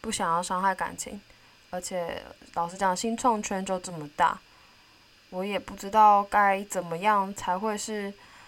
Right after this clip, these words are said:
好的善终。<laughs> 有没有人可以告诉我该怎么办？我决定把我的 Gmail 写在下面，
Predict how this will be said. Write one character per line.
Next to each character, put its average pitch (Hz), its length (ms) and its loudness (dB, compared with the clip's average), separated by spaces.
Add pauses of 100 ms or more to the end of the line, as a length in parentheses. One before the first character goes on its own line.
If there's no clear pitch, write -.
(300)
好 180 280 6
的 170 420 2 (580)
善 226 400 6 (160)
终。 185 360 0 (340)
<laughs> - 1800 -6
有 285 160 0
没 277 100 0
有 277 160 8
人 262 160 4
可 269 200 4
以 254 60 2
告 262 280 4
诉 277 160 0
我 247 160 6
该 240 260 6
怎 240 140 0
么 202 300 2
办？ 214 500 6 (440)
我 196 140 -6
决 233 200 0
定 254 300 0
把 208 240 10
我 214 200 4
的 220 200 0
Gmail 240 680 2
写 190 180 2
在 220 180 4
下 233 400 4
面， 208 380 0